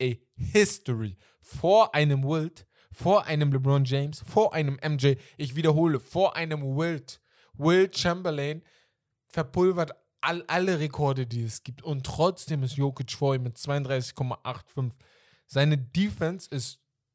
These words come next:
über Average, also finde ich auch. Die ist echt, ich finde die nicht schlecht. Wenn man sie mit Embiid vergleicht, ist sie natürlich schlechter.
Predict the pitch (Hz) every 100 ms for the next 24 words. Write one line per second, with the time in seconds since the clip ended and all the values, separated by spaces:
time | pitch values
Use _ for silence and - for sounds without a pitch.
0 | _ - 113 110 104 135 208 - - 113
1 | 110 123 113 107 170 - 165 120 107 -
2 | 123 - _ _ - _ _ _ _ 113
3 | 131 117 117 113 - 123 156 - - 123
4 | 127 120 123 120 127 135 143 - 120 123
5 | 120 - _ - - 110 104 123 110 -
6 | 113 - 123